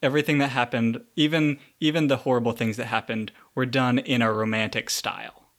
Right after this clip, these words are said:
I would say. But this fight is just so brutal that I was shocked a little bit by it,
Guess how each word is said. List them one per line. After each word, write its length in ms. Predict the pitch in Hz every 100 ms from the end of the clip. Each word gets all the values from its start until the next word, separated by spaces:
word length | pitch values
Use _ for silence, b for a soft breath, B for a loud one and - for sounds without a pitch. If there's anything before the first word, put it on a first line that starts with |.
| -
I 100 | -
would 160 | 160
say. 360 | - - - - _ _ b b
But 300 | 143 147 131
this 240 | 127 160 -
fight 380 | 160 147 139 - B B
is 140 | 135
just 280 | 117 120 -
so 480 | - - - 170 190
brutal 560 | 131 123 120 117 113 - b b b b _ _ _ -
that 500 | 127 110 104 - - _ _ _ _ _ _ _ _ _ _ _ _ _ _ -
I 80 | 127
was 140 | 120
shocked 400 | - 143 131 135
a 40 |
little 200 | 131 143
bit 160 | 151 170
by 200 | 165 175
it, 280 | 175 180